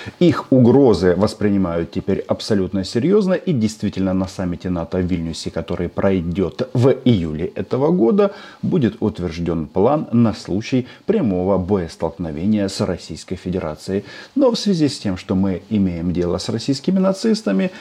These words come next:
то они, а, противоречат себе сами. Зачем утверждать план, если он уже есть?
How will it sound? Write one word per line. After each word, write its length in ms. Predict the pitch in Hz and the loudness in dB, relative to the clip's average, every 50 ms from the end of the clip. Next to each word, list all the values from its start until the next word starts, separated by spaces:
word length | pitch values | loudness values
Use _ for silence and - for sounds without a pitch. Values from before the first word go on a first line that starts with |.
| - - _ | -20 -10 _
то 180 | 98 92 85 - - | -4 -4 -4 -4 -4
они, 380 | 98 92 90 101 127 170 180 - - - _ | -2 0 0 2 0 0 -2 -4 -12 -14 _
а, 240 | - 98 92 90 80 | -2 -2 0 -2 -2
противоречат 760 | - - 80 85 - 80 80 82 87 98 131 - - 139 143 - - - _ | -2 -4 -6 -4 -4 -4 -4 -2 0 -2 -2 0 -2 -4 -4 -6 -12 -20 _
себе 560 | - - - - 101 85 76 85 80 78 78 - - | -14 -8 -2 0 0 0 0 -2 -2 -4 -6 -10 -12
сами. 560 | - - - - 87 78 73 71 78 - - - - - - | -14 -6 -4 -2 -2 -2 -4 -6 -8 -10 -12 -16 -20 -8 0
Зачем 460 | - 123 160 - - - 98 82 80 - | 2 2 2 2 2 2 2 2 0 0
утверждать 580 | - 104 - 87 92 87 80 82 87 82 - - | -2 -2 0 0 0 0 0 0 -2 -2 -2 -2
план, 320 | - 98 107 135 156 160 - - - | 0 2 4 4 4 2 -2 -6 -2
если 600 | - 107 104 90 90 85 82 - - 185 202 220 220 - - | 0 2 2 2 2 0 -2 -4 -2 -2 -2 -2 -2 -4 -4
он 260 | 92 85 87 78 73 - - _ - | -4 -2 -2 -4 -6 -10 -14 _ -4
уже 420 | 98 95 82 90 87 87 87 87 - _ _ _ _ | -4 -2 -2 -2 -4 -4 -4 -6 -10 _ _ _ _
есть? 520 | - 90 95 98 78 65 - - - - | -2 0 2 2 2 0 -6 -12 -18 -20